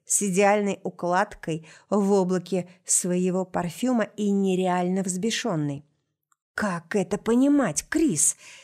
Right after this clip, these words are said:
шипит, улыбаясь и оглядываясь по сторонам. "Ты что здесь делаешь?" "Работаю".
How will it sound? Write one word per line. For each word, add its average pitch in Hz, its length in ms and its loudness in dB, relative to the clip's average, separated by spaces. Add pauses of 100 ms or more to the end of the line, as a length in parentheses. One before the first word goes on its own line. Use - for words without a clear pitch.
(120)
шипит, 269 680 -4
улыбаясь 202 920 2
и 196 80 0
оглядываясь 175 640 -2
по 180 100 -6
сторонам. 165 520 -4 (400)
"Ты 285 180 -2
что 294 340 -2
здесь 254 320 -2
делаешь?" 196 640 -2 (400)
"Работаю". 240 680 -2